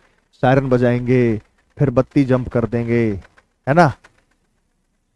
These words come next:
लाल बत्ती होने पर क्या करेंगे? हरा होने तक इंतजार करेंगे, यातायात के नियम का पालन न करते हुए निकल जाएंगे, पूछकर निर्णय लेंगे, कहेंगे, "साहब निकाल दूं?"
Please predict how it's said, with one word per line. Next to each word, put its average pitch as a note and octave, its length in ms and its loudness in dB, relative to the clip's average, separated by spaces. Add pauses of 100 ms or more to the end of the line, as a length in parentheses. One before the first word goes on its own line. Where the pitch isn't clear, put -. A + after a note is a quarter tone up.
(880)
लाल D#3+ 360 6
बत्ती A3+ 260 2
होने G#3 260 6
पर G#3 140 4
क्या F3+ 180 6
करेंगे? G3 320 4
हरा D3+ 240 6
होने F3+ 200 6
तक F#3+ 160 0
इंतजार F3 340 4
करेंगे, F#3 320 0
यातायात E3 500 2
के E3+ 120 -4
नियम D#3 200 -2
का E3 120 2
पालन F#3 480 6
न F#3+ 60 8
करते F#3 260 2
हुए F#3 60 2
निकल F3+ 220 2
जाएंगे, F3+ 240 2
पूछकर E3+ 440 2
निर्णय F3+ 200 2
लेंगे, F#3 320 2
कहेंगे, - 480 2
"साहब F#3+ 240 6
निकाल G3 300 8
दूं?" G#3 200 4